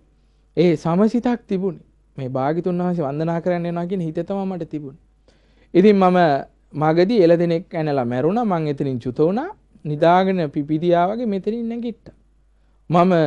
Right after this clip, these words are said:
බුදුන් වඳින්නේ නැතිවත් මට මේ සා විපාකයක් ලැබුණා නම්, මං ඒ මොහොතේ බුදුන් ඇන්දනම් මං මේ දිව්‍ය තලත් ඉක්මවලා යනවා. ඉතින් පින්වත්, එහෙනම් බලන්න,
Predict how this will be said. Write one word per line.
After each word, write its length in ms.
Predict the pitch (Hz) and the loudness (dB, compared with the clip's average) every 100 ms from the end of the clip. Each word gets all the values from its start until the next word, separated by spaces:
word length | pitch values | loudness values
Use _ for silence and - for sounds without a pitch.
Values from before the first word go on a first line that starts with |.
| 131 - | -2 -6
බුදුන් 420 | 143 170 214 202 147 | -2 2 4 2 2
වඳින්නේ 460 | 160 185 226 190 | 0 2 2 2
නැතිවත් 500 | 151 151 - 262 254 - | 0 -2 2 2 2 0
මට 200 | 180 170 | -2 -2
මේ 220 | 156 165 | -2 -4
සා 180 | 175 175 | -2 -2
විපාකයක් 500 | 156 160 170 170 156 | -2 -2 -4 -4 -6
ලැබුණා 360 | 147 160 170 156 | -6 -6 -8 -8
නම්, 160 | 123 - _ _ _ _ | -14 -20 _ _ _ _
මං 220 | 143 151 | -2 0
ඒ 100 | 151 | 0
මොහොතේ 360 | 165 156 156 147 | 0 -2 -2 -4
බුදුන් 360 | 143 156 147 | -2 -4 -4
ඇන්දනම් 520 | 131 147 180 160 143 135 _ _ | -4 -2 -2 -2 -6 -10 _ _
මං 160 | 143 147 | -8 -6
මේ 180 | 139 135 | -6 -4
දිව්‍ය 280 | 135 156 | -2 -2
තලත් 300 | 165 165 160 - _ | -2 -4 -6 -10 _
ඉක්මවලා 560 | - 139 - 143 135 127 | -12 -10 -8 -8 -8 -10
යනවා. 240 | 139 - _ _ _ _ _ _ _ - | -14 -20 _ _ _ _ _ _ _ -4
ඉතින් 200 | 160 151 | -2 -2
පින්වත්, 400 | 156 156 165 156 | -2 -2 -2 -2
එහෙනම් 280 | 151 156 143 | -6 -6 -4
බලන්න, 320 | 143 160 185 | -2 -2 -2